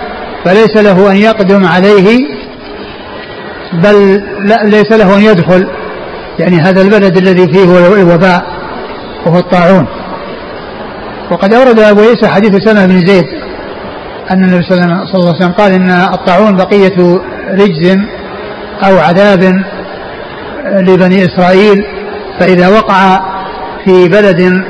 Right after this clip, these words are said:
فلا تخرجوا فرارا منه، وإن، وإن، وإن لم تكونوا في ذلك البلد فلا تهبطوا عليه، يعني، فلا تدخلوا عليه، بل، آه، ابتعدوا عنه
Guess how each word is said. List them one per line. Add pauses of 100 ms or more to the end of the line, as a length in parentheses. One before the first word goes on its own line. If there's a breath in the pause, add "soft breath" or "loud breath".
(160)
فلا
تخرجوا
فرارا
منه، (800)
وإن، (1300)
وإن، (440)
وإن
لم
تكونوا
في
ذلك
البلد
فلا
تهبطوا
عليه، (680)
يعني،
فلا
تدخلوا
عليه،
بل، (840)
آه،
ابتعدوا
عنه